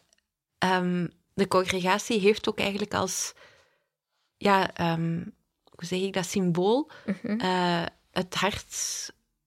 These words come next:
Speaker 1: van Jezus met een kruis ingeplant, waarin staat Jezus Christus Passio. Eh,
Speaker 2: Ja.
Speaker 1: eh, Jezus Christus Passio.
Speaker 2: Jezus Pi Passio. Dat
Speaker 1: Ja.
Speaker 2: betekent dat de passie van Jezus, de lijden van Jezus,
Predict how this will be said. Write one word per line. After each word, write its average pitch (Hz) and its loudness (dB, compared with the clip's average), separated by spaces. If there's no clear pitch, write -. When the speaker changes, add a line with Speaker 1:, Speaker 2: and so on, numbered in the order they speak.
Speaker 1:
van 190 2
Jezus 208 2
met 202 -2
een 180 -4
kruis 202 -2
ingeplant, 220 -4
waarin 196 0
staat 190 0
Jezus 202 0
Christus - -2
Passio. 247 -2
Eh, 214 2
Speaker 2:
Ja. 180 4
Speaker 1:
eh, 196 0
Jezus 208 2
Christus 208 -8
Passio. 220 4
Speaker 2:
Jezus - 0
Pi 220 -2
Passio. 175 0
Dat 208 2
Speaker 1:
Ja. 185 -2
Speaker 2:
betekent 226 2
dat 202 0
de 196 -2
passie 240 0
van 196 2
Jezus, 208 2
de 214 0
lijden 202 6
van 180 0
Jezus, 233 0